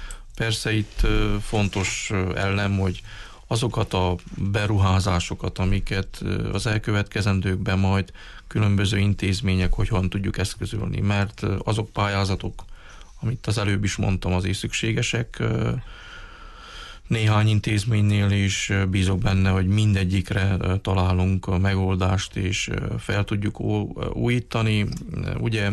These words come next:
önkormányzatunk is részes a digitalizálási pályázatnak, és ez is egy fontos lépés lenne az oktatást, ö, tekintve, hogy, ö, hogy tudjunk, ö,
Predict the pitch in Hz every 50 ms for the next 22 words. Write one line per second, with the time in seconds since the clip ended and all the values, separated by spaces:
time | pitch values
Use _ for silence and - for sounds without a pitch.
0 | 113 - - - - - - - - - - - - - - - - 110 110 107
1 | - 110 110 107 107 107 107 104 113 92 - 101 104 95 - - 98 95 - -
2 | - 95 95 95 104 98 - - 101 98 - 104 101 95 95 110 104 110 107 -
3 | 107 104 101 107 104 101 101 98 98 101 - - 104 98 - - 95 98 98 95
4 | 95 92 107 95 - - 107 95 92 - - - - 95 95 - - - - -
5 | - - - - - 107 95 101 101 - 107 - - 101 101 98 87 - 101 -
6 | 107 104 101 87 - 101 104 - - 107 101 98 101 98 98 107 107 - - -
7 | - - - - - - - - - - 113 104 107 107 95 - 98 92 - 92
8 | 92 92 95 - - - - 101 95 98 92 - - 101 98 - 95 92 92 95
9 | 101 98 92 92 90 92 92 92 98 101 - - 95 95 - - - - - -
10 | - - - - - - - - - - - - - - 110 - - 107 95 101
11 | 110 101 95 92 95 95 - - 92 90